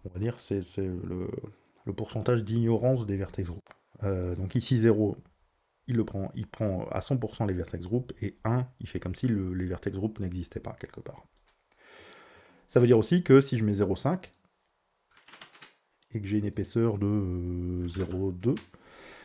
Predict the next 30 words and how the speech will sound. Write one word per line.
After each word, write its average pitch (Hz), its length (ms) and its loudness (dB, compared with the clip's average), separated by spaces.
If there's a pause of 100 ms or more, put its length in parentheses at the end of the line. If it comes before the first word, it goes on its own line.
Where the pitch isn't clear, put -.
(140)
donc 92 120 -12
c'est-à-dire 95 200 2
que 85 60 -4
j'ai 104 60 0
une 101 60 2
épaisseur 131 320 4
ici 139 160 0
de 101 80 -6
vingt 107 120 4
centimètres, 110 640 -2
là 143 160 6
où 147 120 4
j'ai, 127 380 6
j'avais 117 220 2
des 120 120 4
points 127 220 -2
qui 117 120 -4
étaient 104 140 -2
à 95 60 -2
cent 123 180 -2
pour 120 200 -8
cent 120 100 -2
du 104 60 -2
vertex 101 340 -4
group, 101 240 -6
je - 120 -6
vais 98 60 0
avoir 95 400 0 (400)
vingt 95 140 -6
centimètres. - 600 -6